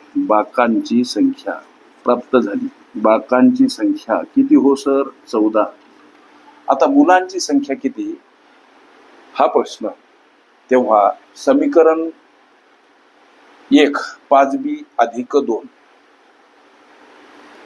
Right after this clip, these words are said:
समीकरण एक मध्ये बी ची किंमत, समीकरण एक मध्ये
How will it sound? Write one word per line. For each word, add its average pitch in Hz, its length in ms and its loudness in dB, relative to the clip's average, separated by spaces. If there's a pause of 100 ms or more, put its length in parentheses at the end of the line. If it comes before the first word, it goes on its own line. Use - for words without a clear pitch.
(120)
समीकरण 143 560 4 (100)
एक 123 200 -2
मध्ये 120 240 0
बी 113 120 -4 (100)
ची 117 80 -16
किंमत, - 520 -14
समीकरण 107 580 -2 (120)
एक 143 240 4
मध्ये 101 340 -6